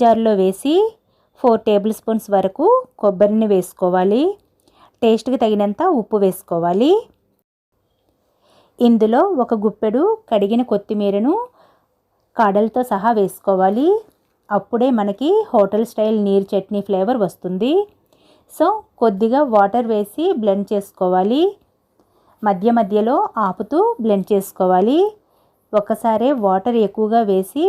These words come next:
బ్లెండ్ చేయకూడదు. చట్నీ సరిగా నలగకుండా ఉంటుంది. ఇలా నలిగిన తర్వాత ఇంకొద్దిగా వాటర్ వేసి బ్లెండ్ చేసుకోవాలి. పచ్చడిని ఇలా బ్లెండ్ చేసి ఒక గిన్నెలో వేసుకోవాలి.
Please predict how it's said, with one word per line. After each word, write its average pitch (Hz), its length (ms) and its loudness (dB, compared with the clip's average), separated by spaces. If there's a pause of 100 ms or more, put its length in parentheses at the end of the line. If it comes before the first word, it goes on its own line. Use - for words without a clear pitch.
(100)
బ్లెండ్ 190 320 0
చేయకూడదు. 190 560 0 (960)
చట్నీ 226 380 0 (140)
సరిగా 220 380 2
నలగకుండా 208 560 0 (100)
ఉంటుంది. 196 420 -2 (1120)
ఇలా 233 280 2
నలిగిన 202 320 0 (100)
తర్వాత 190 360 -2 (760)
ఇంకొద్దిగా 220 480 0 (100)
వాటర్ 196 380 0
వేసి 285 340 -2 (580)
బ్లెండ్ 202 340 2
చేసుకోవాలి. 202 680 0 (920)
పచ్చడిని 226 560 0 (160)
ఇలా 220 140 0
బ్లెండ్ 196 380 -2
చేసి 226 320 -2 (160)
ఒక - 100 -8 (120)
గిన్నెలో 202 340 2 (100)
వేసుకోవాలి. 190 680 -2